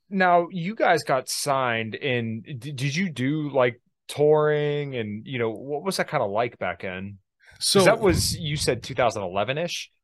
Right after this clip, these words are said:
Speaker 2: Yeah, so in two thousand eleven, we, uh, we played our first show in July two thousand eleven, and then we had a record deal on the table,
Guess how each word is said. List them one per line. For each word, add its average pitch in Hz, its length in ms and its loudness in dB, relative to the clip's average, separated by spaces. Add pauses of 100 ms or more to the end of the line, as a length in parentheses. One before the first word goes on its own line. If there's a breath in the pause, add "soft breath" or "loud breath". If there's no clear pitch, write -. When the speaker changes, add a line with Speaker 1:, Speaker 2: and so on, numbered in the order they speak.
(260)
Speaker 2:
Yeah, 165 360 4
so 139 360 0
in 139 240 0
two - 220 -4
thousand 165 760 2
eleven, 117 840 0
we, 113 240 -2
uh, 101 280 -6 (1400)
we 131 300 2
played 147 280 -2
our 147 80 0
first 143 240 -2
show 143 160 2
in 131 80 2
July 120 300 2
two 127 140 -2
thousand 120 300 0
eleven, 110 480 -4 (400 soft breath)
and 127 100 -2
then 127 120 0
we 123 100 2
had 113 120 2
a 107 40 -2
record 120 340 2
deal 117 160 0
on 113 100 -2
the 107 80 -4
table, 104 580 -4